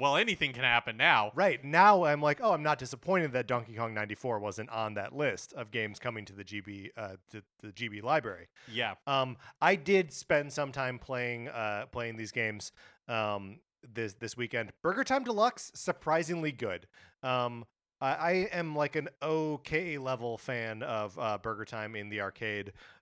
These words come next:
Speaker 2: Um, the N E S has, like, a famously, like, kinda crummy port of it. Um,
Speaker 1: Is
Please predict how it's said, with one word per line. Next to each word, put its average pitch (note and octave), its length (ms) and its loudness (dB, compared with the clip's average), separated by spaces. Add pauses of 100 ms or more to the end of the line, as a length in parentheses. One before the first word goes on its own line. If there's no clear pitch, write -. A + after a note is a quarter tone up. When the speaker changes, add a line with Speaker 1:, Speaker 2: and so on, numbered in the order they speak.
Speaker 2:
Um, G#2 300 -4
the B2 160 -4
N C3+ 140 -2
E B2+ 80 0
S A#2+ 180 0
has, A2 160 -6
like, G#2+ 120 -6
a G2 60 -4
famously, G#2 480 -8
like, F#2+ 200 -8 (140)
kinda F#2+ 180 -12 (160)
crummy G#2+ 320 -8
port A2 360 -6
of B2+ 160 -4
it. D3+ 180 -4 (420)
Um, G#2+ 440 -2 (200)
Speaker 1:
Is E3+ 200 -6